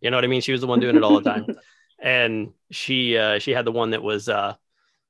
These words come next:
Speaker 1: "Why can't you believe in Adam?" Or, "Why can you ne-, why can't you ever trust an Adam?" And they were like, "I don't know." And she's like, "Because they make up everything."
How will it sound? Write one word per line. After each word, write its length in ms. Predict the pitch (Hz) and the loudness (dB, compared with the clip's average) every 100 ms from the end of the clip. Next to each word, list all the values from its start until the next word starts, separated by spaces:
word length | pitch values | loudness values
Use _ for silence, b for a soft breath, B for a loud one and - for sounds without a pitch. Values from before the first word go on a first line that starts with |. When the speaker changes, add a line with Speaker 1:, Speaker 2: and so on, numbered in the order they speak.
| _ _ _ _ - | _ _ _ _ -8
Speaker 1:
"Why 240 | 123 127 | 0 0
can't 240 | 135 156 135 | 2 0 0
you 80 | 131 | -2
believe 360 | 120 123 117 | -2 -2 -2
in 100 | 110 | -2
Adam?" 500 | 107 110 107 95 98 - _ _ _ _ _ | 0 0 -2 -6 -12 -18 _ _ _ _ _
Or, 80 | 113 | -2
"Why 120 | 120 | 0
can 120 | 139 147 | 2 2
you 80 | |
ne-, 160 | 143 151 - | 4 2 2
why 140 | 165 | 0
can't 220 | 180 175 | 2 2
you 100 | 165 | 2
ever 180 | 143 139 | 2 2
trust 340 | - 147 - | 2 0 0
an 80 | 131 | -2
Adam?" 460 | 120 120 104 98 - _ _ _ _ _ - | 0 0 0 -4 -12 _ _ _ _ _ -2
And 160 | 120 | 0
they 80 | 117 | 2
were 80 | 110 | 2
like, 180 | 107 - | 2 0
"I 160 | 104 | 0
don't 120 | 123 | 0
know." 160 | 110 107 | 0 0
And 100 | 107 | -2
she's 140 | 117 | -4
like, 240 | 110 104 - _ - | -2 -2 -6 _ -10
"Because 220 | 113 120 | -6 -2
they 100 | 113 | 0
make 220 | 110 107 | 0 0
up 120 | 101 107 | 0 0
everything." 560 | 110 104 101 101 127 | 0 -2 -4 -8 -12